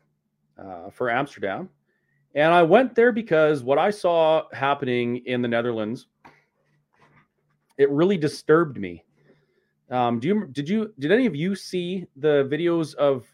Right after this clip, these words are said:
of farmers in their equipment getting flipped over by loaders and stuff like that? Yeah, I saw that. And I don't know why,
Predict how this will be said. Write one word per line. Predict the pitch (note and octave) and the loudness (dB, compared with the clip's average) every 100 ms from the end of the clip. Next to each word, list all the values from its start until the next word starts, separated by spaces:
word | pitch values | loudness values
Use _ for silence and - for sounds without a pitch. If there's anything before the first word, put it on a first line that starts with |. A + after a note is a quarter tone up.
| - | -4
of | C3 - | -4 2
farmers | D3+ D#3 D#3 D3 C3 - - - | 2 2 0 -2 -4 -10 -20 -8
in | C#3 | -4
their | C3 | -4
equipment | A#2 D#3+ D#3 D3+ _ - | -2 -4 -4 -8 _ -8
getting | C#3+ C#3 A#2 | -6 -4 -8
flipped | - D3+ - | -6 -6 0
over | C#3 D3 | 0 0
by | C3 A#2 | 0 0
loaders | A2+ C3+ D#3 C#3+ | 2 0 -2 -8
and | D3 | -12
stuff | - D#3 | -10 -10
like | C#3+ | -10
that? | C#3+ F3+ G#3+ _ _ _ _ _ _ _ _ _ _ _ | -8 -8 -10 _ _ _ _ _ _ _ _ _ _ _
Yeah, | - B2+ F2 _ _ _ _ _ _ _ _ _ | -6 -6 -6 _ _ _ _ _ _ _ _ _
I | G#2 | -20
saw | - F3 C3+ | -4 -2 -2
that. | D#2 - _ _ _ _ _ _ _ _ D#3 | -4 -14 _ _ _ _ _ _ _ _ 0
And | E3 E3 E3 D3 _ _ _ _ _ _ _ _ _ _ - | 2 2 0 -4 _ _ _ _ _ _ _ _ _ _ 2
I | D3+ | 4
don't | B3+ | 6
know | C#4 | 6
why, | G3+ C#3+ B2+ A2 D3+ G#3+ | 4 2 0 -2 -6 -8